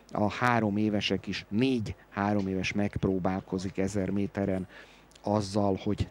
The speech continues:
teljesítsék szintidejüket, egy perc, nyolc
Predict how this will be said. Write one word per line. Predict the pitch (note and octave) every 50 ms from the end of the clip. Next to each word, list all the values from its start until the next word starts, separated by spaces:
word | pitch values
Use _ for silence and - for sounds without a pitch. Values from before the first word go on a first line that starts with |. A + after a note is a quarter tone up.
| - -
teljesítsék | - A#2+ A#2 B2 B2 A#2 A2 G#2+ G#2+ - - G#2+ F#2+ - - A2 G2 F2
szintidejüket, | - - - C3 B2 A#2+ A2+ - A#2 G#2+ A2+ A2 G#2 G#2 F#2+ - G2+ F#2+ F#2 - - -
egy | A#2 A2+ A2 -
perc, | - - G#2+ G2+ F#2+ - - - - - - - - - - G2+ G#2 G2+
nyolc | G#2+ B2 C3 C#3 C3+ B2 - - -